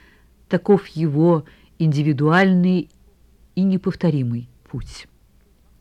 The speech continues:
Мой был иным, как у других моих современников. В такие эпохи, как пережитое, но ещё далеко не изжитое нами, страх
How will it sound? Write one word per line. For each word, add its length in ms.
Мой 260
был 220
иным, 400
как 220
у 40
других 460
моих 260
современников. 1080
В 120
такие 540
эпохи, 360
как 240
пережитое, 680
но 100
ещё 340
далеко 380
не 240
изжитое 420
нами, 320
страх 500